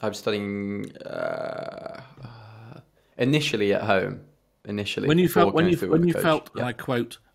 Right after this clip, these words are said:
Speaker 2: "affronted" by reading the bit about social
Speaker 1: Mm.
Speaker 2: anxiety, were you at that moment with a coach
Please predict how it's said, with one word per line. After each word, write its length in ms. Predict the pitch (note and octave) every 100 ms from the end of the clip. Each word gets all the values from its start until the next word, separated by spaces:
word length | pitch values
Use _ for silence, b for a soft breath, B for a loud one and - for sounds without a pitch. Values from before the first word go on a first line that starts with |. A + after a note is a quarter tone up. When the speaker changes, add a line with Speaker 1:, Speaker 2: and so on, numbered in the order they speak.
| _
Speaker 2:
"affronted" 720 | A#2 - C3 C#3+ C#3 F#2 G#2 - B B B
by 100 | G#2+
reading 400 | G#2+ A2+ A2 G#2+
the 60 | G2+
bit 180 | - G2+
about 220 | G#2 D2
social 260 | A#2 G2+
Speaker 1:
Mm. 60 | G2+
Speaker 2:
anxiety, 500 | G#2 A#2+ G2 F#2 F#2+ B -
were 180 | B2+
you 200 | D#3 D3
at 80 | -
that 180 | C3+ -
moment 400 | B2 D3+ C3+ G#2+
with 160 | G#2 G#2+
a 60 |
coach 420 | - C#3+ G2+ -